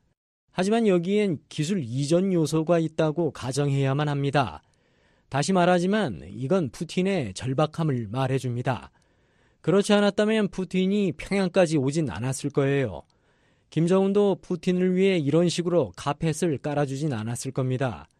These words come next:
아마 탄도미사일이나 핵추진 잠수함과 관련된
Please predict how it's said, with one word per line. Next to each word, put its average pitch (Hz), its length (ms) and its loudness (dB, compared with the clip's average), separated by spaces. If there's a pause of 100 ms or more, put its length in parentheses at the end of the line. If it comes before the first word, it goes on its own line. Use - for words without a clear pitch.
(640)
아마 180 320 2
탄도미사일이나 175 1200 2
핵추진 185 580 -4
잠수함과 156 640 0
관련된 156 640 0